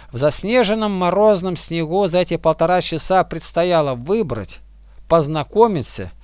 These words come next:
если до тех пор не переписывались, найти место и совершить. Но зачем это всё вспоминать?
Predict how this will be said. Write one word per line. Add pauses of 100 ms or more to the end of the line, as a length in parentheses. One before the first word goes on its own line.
(120)
если
до
тех
пор
не
переписывались, (280)
найти
место (760)
и
совершить. (1200)
Но
зачем
это
всё
вспоминать?